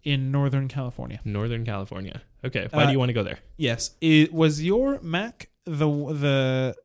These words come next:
Speaker 1: the one that when you bought it, the default background was a mountain?
Speaker 2: Uh, maybe.
Speaker 1: It was like a, like a big rock face
Speaker 2: That's possible.
Speaker 1: that kinda looks like a half dome.
Speaker 2: Okay, I know.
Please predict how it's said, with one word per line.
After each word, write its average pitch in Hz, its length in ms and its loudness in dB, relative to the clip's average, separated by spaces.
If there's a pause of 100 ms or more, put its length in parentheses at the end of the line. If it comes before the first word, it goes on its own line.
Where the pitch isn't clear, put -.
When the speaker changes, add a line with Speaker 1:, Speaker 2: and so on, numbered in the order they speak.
(160)
Speaker 1:
the 135 220 -2
one 156 580 0
that 131 320 -2
when 143 200 -2
you 131 120 0
bought 123 280 0
it, 151 200 -2
the 135 80 -4
default 127 520 -4 (120)
background 131 520 -2
was 123 160 -2
a 120 100 -4
mountain? 120 460 -8 (1160)
Speaker 2:
Uh, 95 880 -2 (280)
maybe. 101 440 0 (180)
Speaker 1:
It 160 100 0
was 151 160 4
like 156 180 4
a, 147 100 4
like 147 160 0
a 156 60 4
big 143 280 2
rock 123 420 0
face - 560 -2 (300)
Speaker 2:
That's - 160 -6
possible. - 440 -4
Speaker 1:
that 135 160 2
kinda 151 240 0
looks 143 240 -2
like 139 140 -4
a 117 60 -6
half 131 300 -6
dome. 190 360 -6 (1200)
Speaker 2:
Okay, 147 300 4
I 101 80 0
know. 123 180 4